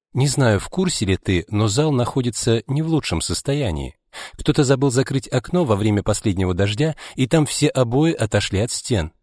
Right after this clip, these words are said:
Да, еще по потолку пошли какие-то странные пятна. Негоже строительной компании показывать гостям,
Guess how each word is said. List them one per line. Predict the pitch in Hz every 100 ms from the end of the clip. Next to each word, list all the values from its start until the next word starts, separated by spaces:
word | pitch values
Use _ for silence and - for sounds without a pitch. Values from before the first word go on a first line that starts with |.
| - - -
Да, | 117 156
еще | 131 117 143
по | 113
потолку | 117 127 131 156
пошли | 139 - 147
какие-то | 131 135 113 127
странные | - - 123 120 120 143
пятна. | - 143 - 71 - _ _ _ -
Негоже | 104 104 95 127 147
строительной | 147 110 107 - 101 95
компании | 98 92 147 147
показывать | 110 101 110 98 92
гостям, | 82 95 - 131